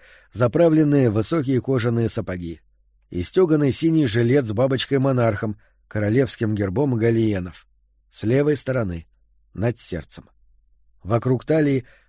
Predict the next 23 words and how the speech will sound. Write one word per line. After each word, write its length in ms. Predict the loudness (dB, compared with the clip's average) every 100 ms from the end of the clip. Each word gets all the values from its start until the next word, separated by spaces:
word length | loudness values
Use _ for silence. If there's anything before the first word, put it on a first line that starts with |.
| _
был 200 | -2 0
широкий 420 | 2 2 2 0
пояс. 460 | -2 -6 -8 -14 -18 _ _ _ _
На 180 | 0 2
одном 300 | 2 2 2
бедре 300 | 2 4 2
висел 340 | 2 0 -2 0
кинжал, 520 | 0 -2 -4 -6 -8 _ _ _ -6
на 140 | -4
другом — 380 | -2 0 0 -2 _ _ _ -10
в 120 | -4
ножнах — 440 | -2 0 -2 -4 _ _ _ _
короткий 460 | 0 0 0 0 2
меч 260 | 2 0
с 100 | -4
золотой 400 | 0 0 0 0
рукоятью. 580 | 0 -2 -2 -2 -6 -16 _ _ _ _ _ _ _
«Привет, 440 | -8 -4 -2 -2 0
Лия», — 360 | 0 0 -4 -14 _ _ _ _
сказал 440 | -18 -4 -2 2 2
я, 180 | 2 2
вдруг 240 | 0 0
смутившись. 680 | 0 -2 0 -4 -6 -10